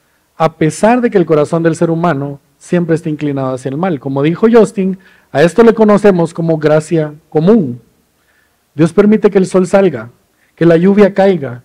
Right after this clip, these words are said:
que los árboles den su fruto, y ahora permite al hombre tomar la carne de los animales como alimento. Y esto sucede, hermanos, todos los días, en todos los lugares, sin importar si el ser humano le ha reconocido a Él como Dios.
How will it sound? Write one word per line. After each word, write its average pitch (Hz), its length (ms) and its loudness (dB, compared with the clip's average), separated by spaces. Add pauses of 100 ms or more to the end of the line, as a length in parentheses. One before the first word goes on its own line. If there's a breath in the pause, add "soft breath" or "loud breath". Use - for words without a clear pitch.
(200)
que 175 100 -2
los 175 160 2
árboles 202 400 4
den 202 120 2
su 202 160 -4
fruto, 175 440 -4 (380)
y 131 60 2
ahora 185 220 4
permite 226 360 4
al 226 100 6
hombre 151 460 2 (360)
tomar 170 340 2
la 233 160 4
carne 208 340 4
de 170 80 2
los 170 180 2
animales 180 520 0
como 165 180 -4
alimento. 170 480 -2 (880)
Y 151 80 -4
esto 170 180 -4
sucede, 214 360 0
hermanos, 185 640 -2
todos 196 260 2
los 214 160 0
días, 156 560 -4 (340)
en 127 140 -4
todos 196 280 4
los 220 140 6
lugares, 175 600 0 (260 soft breath)
sin 190 260 -2
importar 175 580 2
si 226 100 -2
el 226 100 0
ser 226 160 2
humano 214 360 2
le 170 100 4
ha 170 80 2
reconocido 185 640 -2
a 147 60 2
Él 151 100 -2
como 139 260 -6
Dios. 180 380 -6